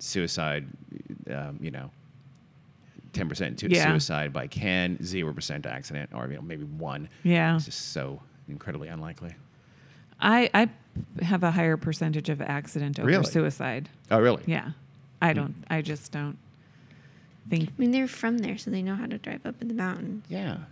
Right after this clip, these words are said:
Speaker 1: And it was, it, I
Speaker 2: Yeah,
Speaker 1: mean
Speaker 2: but there, I'm sure there, those accidents happen.
Speaker 1: Yeah.
Speaker 2: Uh, you
Speaker 1: It'd be
Speaker 2: know.
Speaker 3: I
Speaker 1: interesting to
Speaker 3: always
Speaker 1: know,
Speaker 3: think,
Speaker 1: yeah.
Speaker 3: yeah.
Speaker 1: Does the highway, does the highway, like, hug the cliff at points? I don't know.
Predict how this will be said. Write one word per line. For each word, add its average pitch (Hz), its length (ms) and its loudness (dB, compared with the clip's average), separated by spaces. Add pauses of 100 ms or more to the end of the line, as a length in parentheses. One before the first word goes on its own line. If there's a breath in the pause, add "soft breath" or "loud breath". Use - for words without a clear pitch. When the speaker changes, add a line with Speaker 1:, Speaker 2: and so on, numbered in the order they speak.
(140)
Speaker 1:
And 120 180 2
it 101 180 2
was, 110 260 0
it, - 180 -2 (640)
I 196 40 2
Speaker 2:
Yeah, 247 80 8
Speaker 1:
mean 226 60 6
Speaker 2:
but 196 120 4
there, 247 320 8
I'm 185 200 6
sure 190 240 4
there, 170 300 4
those 180 360 2
accidents 202 480 2
happen. 220 380 0
Speaker 1:
Yeah. 196 240 2
Speaker 2:
Uh, - 140 -4
you 208 100 6
Speaker 1:
It'd 147 120 12
be 151 60 12
Speaker 2:
know. 156 60 12
Speaker 3:
I 143 60 10
Speaker 1:
interesting - 200 10
to 135 60 8
Speaker 3:
always - 40 8
Speaker 1:
know, 113 260 10 (120)
Speaker 3:
think, - 100 0
Speaker 1:
yeah. 101 220 10
Speaker 3:
yeah. 127 140 2 (200)
Speaker 1:
Does 110 180 2
the 120 80 2
highway, 117 480 8
does 90 160 0
the 104 60 0
highway, 104 220 2
like, 87 160 0
hug 98 380 -2
the 90 80 -6
cliff 98 300 -4
at 80 100 -8
points? 78 280 -6
I 80 80 -4
don't 73 120 -4
know. 76 120 -8